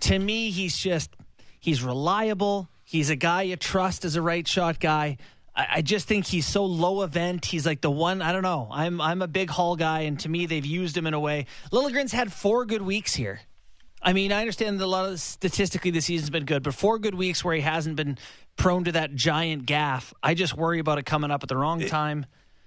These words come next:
Speaker 2: It, Sammy, it may come
Speaker 1: Bush is
Speaker 2: down.
Speaker 1: flawed.
Speaker 2: It, it may come down to these last five games and who's got,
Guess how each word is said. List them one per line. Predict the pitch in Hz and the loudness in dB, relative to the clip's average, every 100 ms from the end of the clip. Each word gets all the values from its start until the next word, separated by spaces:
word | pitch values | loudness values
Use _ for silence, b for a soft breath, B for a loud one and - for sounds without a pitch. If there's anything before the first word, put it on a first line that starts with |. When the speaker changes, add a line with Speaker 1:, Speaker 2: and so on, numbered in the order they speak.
| b b | b b
Speaker 2:
It, | - 156 | -2 -2
Sammy, | - 185 185 180 | 0 2 4 2
it | 180 160 170 | 0 0 0
may | 180 208 | 0 -2
come | - 175 | 0 0
Speaker 1:
Bush | 165 | 2
is | 156 | 2
Speaker 2:
down. | 170 175 | 2 0
Speaker 1:
flawed. | 160 160 160 | 0 0 0
Speaker 2:
It, | 156 | -2
it | |
may | 160 175 196 | 0 0 0
come | 175 170 | 0 2
down | 151 160 | 2 2
to | 160 | 2
these | 139 143 113 | 0 -2 0
last | 135 143 113 | 0 0 0
five | 135 131 120 | 0 2 2
games | 131 139 135 | 0 0 0
and | 110 104 | -2 -2
who's | 135 127 | -2 0
got, | 143 135 131 | 2 2 0